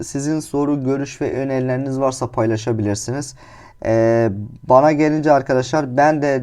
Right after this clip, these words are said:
dip noktalarda maliyetlenmişim. Yani şu anda kârdayız ufak da olsa. Ee, ama arkadaşlar daha da hedefimiz büyük olduğu için sıfır maliyete çekip bu hisse uzun vadeye bırakmayı düşünüyoruz.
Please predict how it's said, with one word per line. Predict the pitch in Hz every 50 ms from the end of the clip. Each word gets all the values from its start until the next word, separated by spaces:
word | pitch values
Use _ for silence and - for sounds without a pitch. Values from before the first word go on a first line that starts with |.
| 117 120 120
dip | 160 156 147
noktalarda | 160 151 139 127 - - 135 135 131 127 131 123 139 135
maliyetlenmişim. | 131 123 117 110 107 104 98 - - 98 98 98 95 - - - 143 143 135 - - - - - - - - -
Yani | - 123 120 120
şu | 120 - 135
anda | 127 131 131 135 131 131
kârdayız | - - 131 127 127 120 135 131 120 107 98
ufak | 104 98 - - 101 95 - -
da | 104
olsa. | 95 98 98 - - - 147 151 151 - - - - - - - _ -
Ee, | - 113 117 110 110 113 - -
ama | - 143 131 123 123 123
arkadaşlar | 120 120 - 120 110 - 156 151 151 143 - - - - - - - -
daha | 127 117 123 131 143 147 139 131
da | 135
hedefimiz | 131 127 123 120 127 117 127 123 135 143 135 127 120 113
büyük | 127 143 143 131 -
olduğu | 131 123 123 117 120 156
için | 151 127 113 117 - 143 139 147 - - - - - _ -
sıfır | - - - 156 - - 143
maliyete | 131 131 123 123 123 127 127 120 143 135 -
çekip | - 143 123 - 139 120 117 -
bu | 139 131
hisse | 127 120 120 123 - - 156 156
uzun | 143 - - - 127 123 135 135
vadeye | 127 123 117 107 123 131 139 131
bırakmayı | 120 120 120 117 - - 117 131 131 120
düşünüyoruz. | 117 - - 117 104 98 104 123 151 151 -